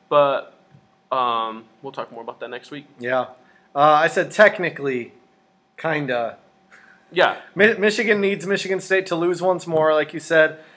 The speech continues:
Speaker 2: I think Ohio State beats Michigan State because C J Stroud is gonna rain fire all over that <laughs> secondary with those receivers.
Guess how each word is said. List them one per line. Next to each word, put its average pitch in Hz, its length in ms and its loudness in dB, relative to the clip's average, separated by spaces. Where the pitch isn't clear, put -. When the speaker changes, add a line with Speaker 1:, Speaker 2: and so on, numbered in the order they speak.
Speaker 2:
I 143 100 2
think 175 120 0
Ohio 175 300 6
State 170 280 -2
beats 170 240 -6
Michigan 165 340 -6
State 165 320 -4
because 147 280 -6
C 160 120 -6
J 151 160 -4
Stroud 156 380 0
is 139 80 -10
gonna 139 160 -8
rain 143 260 -4
fire 139 400 2
all 139 240 2
over 135 220 0
that 131 180 -4
<laughs> - 100 -4
secondary 143 520 0
with 139 120 -4
those 143 200 -2
receivers. 160 600 -8